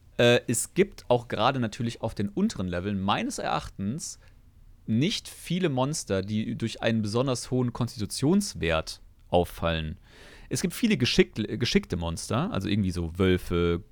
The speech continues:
auch Goblins, glaub ich gerade, wenn ich das richtig im Kopf hab, den Statblock, ähm, sind tendenziell alle überdurchschnittlich geschickt, aber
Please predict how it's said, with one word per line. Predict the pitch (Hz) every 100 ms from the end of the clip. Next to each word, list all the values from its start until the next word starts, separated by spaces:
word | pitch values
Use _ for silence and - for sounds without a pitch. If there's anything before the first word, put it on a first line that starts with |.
| - -
auch | 123 -
Goblins, | 135 185 120 85 -
glaub | 98 85
ich | 87 -
gerade, | 87 92 147
wenn | 104
ich | 101
das | -
richtig | 101 -
im | 104
Kopf | - 98 156
hab, | -
den | 139
Statblock, | - - 170 - - - - - -
ähm, | 123 127 127
sind | 120 113
tendenziell | 156 143 131 123
alle | 117 113
überdurchschnittlich | 165 143 113 104 107 - -
geschickt, | 101 - - - - -
aber | 117 113 -